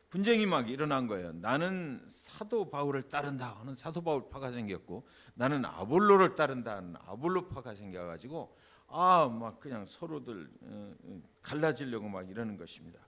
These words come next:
그래서 모두가 한 마음대로 같은 목적을 가지고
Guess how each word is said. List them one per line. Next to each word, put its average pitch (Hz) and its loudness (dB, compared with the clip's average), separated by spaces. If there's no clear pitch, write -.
그래서 139 -4
모두가 165 -2
한 269 -4
마음대로 151 2
같은 185 -4
목적을 135 -8
가지고 113 -6